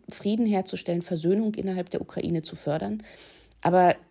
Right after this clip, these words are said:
auch hier ist wie oft so das Problem, dass die Kirchenleitungen oft anders agieren als die Gläubigen und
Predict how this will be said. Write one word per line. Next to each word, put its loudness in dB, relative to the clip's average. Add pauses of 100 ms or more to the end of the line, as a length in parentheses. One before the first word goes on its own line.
(140)
auch 6
hier 6
ist -2
wie 2
oft 0
so 0
das 0
Problem, 2
dass -2
die -6
Kirchenleitungen 0
oft -6
anders -4
agieren -4
als -8
die -12
Gläubigen 0
und -4